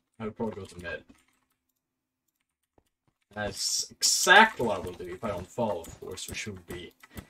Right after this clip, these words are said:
Which would be stupid, of course. I would not fall into this void. Is this guy at mid yet? It's not.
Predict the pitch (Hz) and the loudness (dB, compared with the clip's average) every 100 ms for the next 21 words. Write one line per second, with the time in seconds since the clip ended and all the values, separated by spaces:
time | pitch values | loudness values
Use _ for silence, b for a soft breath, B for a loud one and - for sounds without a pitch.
0 | B B - - - 170 127 117 - - | B B -2 2 2 2 2 2 4 2
1 | - 202 220 220 107 - - - - 135 | 4 6 8 6 -2 -4 -2 0 2 0
2 | - 190 190 117 110 107 104 - 113 104 | 8 10 10 6 2 0 0 -2 -2 -2
3 | 101 98 95 104 - - - - - - | -4 -8 -6 -4 -4 -6 -12 -18 -20 -20
4 | - - 107 104 107 117 123 110 - 147 | -20 -4 0 2 2 2 0 -4 -8 -8
5 | - 156 147 147 151 147 151 - - - | 0 2 2 0 -4 -2 -2 -2 -10 -12
6 | - _ _ _ _ _ - - _ _ | -20 _ _ _ _ _ -20 -20 _ _
7 | _ - _ - - 110 139 170 123 - | _ -20 _ -14 -10 -6 -4 -4 -6 -10